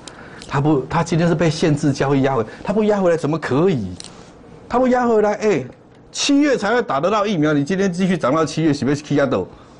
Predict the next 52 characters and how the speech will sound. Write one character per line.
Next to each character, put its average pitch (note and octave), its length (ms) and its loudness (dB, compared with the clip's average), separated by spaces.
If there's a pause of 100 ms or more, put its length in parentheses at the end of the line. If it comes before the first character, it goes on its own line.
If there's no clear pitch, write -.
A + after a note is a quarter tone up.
(680)
涨 - 140 -2 (100)
到 E3+ 80 0
跟 D#3+ 160 2
联-， C#3 160 2 (140)
跟 F3 180 0
大 E3 180 0
立 D#3 120 2
光 D3 180 2
一 B2 40 0
样 A#2 180 0
高 A2 160 0
哦。 F#2 160 -2 (540)
所 G#3+ 100 2
以 - 20 -2
股 D#3 120 -2
票 G#3+ 120 2
市 G#3 120 -2
场 D3+ 120 2
你 D3 60 2
要 F3+ 80 2
知 F3+ 220 -6
道 F3 140 2
人 C#3 120 0
家 E3 100 2
在 E3 80 2
做 D#3+ 240 -2
什 - 320 -10
么， D#2+ 140 -12
好 G2 140 -4
不 C#3 100 0
好？ - 180 -2 (280)
各 D#3+ 180 2
位 E3 140 4
啊， - 160 -6 (420)
啊， A#2+ 340 0 (440)
财 - 180 -2
富 D#3+ 160 2
指 G2+ 120 -4
令 A#2 200 -2
长 A#2+ 240 -2
线 B2 160 0
最 B2+ 100 2
大 A#2+ 120 2
的 A2 40 2
利 A2 140 0
多 G#2 160 2
股， F#2+ 80 -8 (100)
一 A2+ 120 -4
定 D3 120 4
是 C#3+ 80 0
这 D3+ 80 0
种 A2 120 0